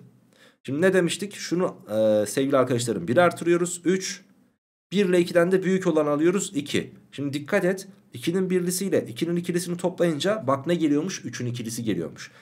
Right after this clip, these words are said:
İşte bu kuralı da burada net bir şekilde görebiliyoruz aslında. Pascal üçgeninde şununla şunu toplayıp veya işte şununla şunu toplayıp üç yazıyorduk ya. Bak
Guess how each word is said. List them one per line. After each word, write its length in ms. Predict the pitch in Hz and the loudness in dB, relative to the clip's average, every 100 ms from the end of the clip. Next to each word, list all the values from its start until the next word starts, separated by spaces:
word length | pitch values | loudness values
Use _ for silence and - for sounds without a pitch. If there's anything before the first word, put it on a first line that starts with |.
| - | -12
İşte 320 | - 185 185 - | -2 0 0 -4
bu 100 | 185 | -2
kuralı 280 | 190 175 175 | 4 4 4
da 140 | 165 | 2
burada 180 | 160 160 | 2 0
net 260 | 175 175 | 0 -2
bir 40 | - | -6
şekilde 300 | 160 175 175 | -6 -4 -2
görebiliyoruz 580 | 160 147 147 165 135 107 | 0 -2 2 0 2 0
aslında. 400 | 90 87 76 - - - - | -2 -6 -14 -18 -20 -16 -4
Pascal 340 | 160 - 180 | -2 2 2
üçgeninde 420 | 170 - 165 160 | 0 -2 -2 -2
şununla 280 | 156 165 160 | -4 -2 -2
şunu 220 | 160 170 | 0 -2
toplayıp 520 | 165 160 160 151 143 - - | 0 0 4 4 2 -4 0
veya 160 | 120 | 0
işte 160 | 123 123 | 2 -2
şununla 280 | 120 139 147 | -4 -4 -4
şunu 200 | 143 147 | -4 -4
toplayıp 440 | 147 - 139 135 | -4 -2 -2 0
üç 200 | 147 151 | -4 2
yazıyorduk 360 | 151 151 226 - | 2 2 -2 -2
ya. 160 | 76 | -2
Bak 220 | 180 202 | 0 -2